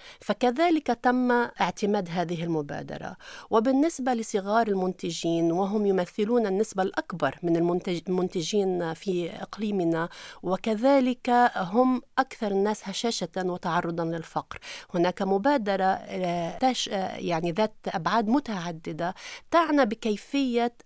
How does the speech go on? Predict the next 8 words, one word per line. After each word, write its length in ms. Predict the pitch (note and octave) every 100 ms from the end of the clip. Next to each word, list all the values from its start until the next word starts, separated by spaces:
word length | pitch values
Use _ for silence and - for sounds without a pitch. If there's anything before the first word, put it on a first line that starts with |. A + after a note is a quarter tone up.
| _
أن 320 | A#3 C4+ C#4+ C#4+ - - -
يصبح 640 | C4 - F3+ E3+ - - -
ال-، 320 | F#3+ F#3+ F#3+
الع-، 420 | F3+ F#3 F#3 -
العمل 440 | F#3 F#3 A#3 C4+ G#3+
الذي 360 | G3 G3+ F#3+
يقومون 500 | F#3+ - - A#3 A#3+
به 260 | G3+ A3 G#3